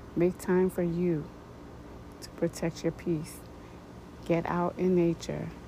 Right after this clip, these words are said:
and just allow nature to soothe your spirit. Allow the sun to heal your soul.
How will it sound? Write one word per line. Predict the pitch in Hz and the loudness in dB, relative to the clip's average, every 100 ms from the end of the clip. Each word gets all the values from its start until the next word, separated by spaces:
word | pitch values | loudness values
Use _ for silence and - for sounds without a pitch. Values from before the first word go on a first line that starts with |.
| - - - - - - | -16 -16 -16 -16 -8 2
and | 170 | 2
just | 160 170 165 170 - - - | 2 2 0 -2 -6 -10 -4
allow | 151 170 170 170 | 0 2 2 2
nature | 170 175 180 - 160 151 170 - - - | 4 4 4 0 -4 -4 -6 -10 -12 -4
to | - | 0
soothe | 170 - 185 185 175 | 0 2 4 4 4
your | 175 | 4
spirit. | 170 - - 156 151 - - - - - - - - - - - | 2 -2 -4 -2 -2 -6 -10 -12 -14 -14 -14 -14 -14 -16 -14 -6
Allow | 139 160 170 170 | -2 0 2 2
the | 165 170 | 2 0
sun | - 185 185 185 | 4 6 8 6
to | - | 2
heal | 165 - 190 185 | 0 2 4 4
your | 180 180 | 4 4
soul. | 175 - 165 | 2 2 2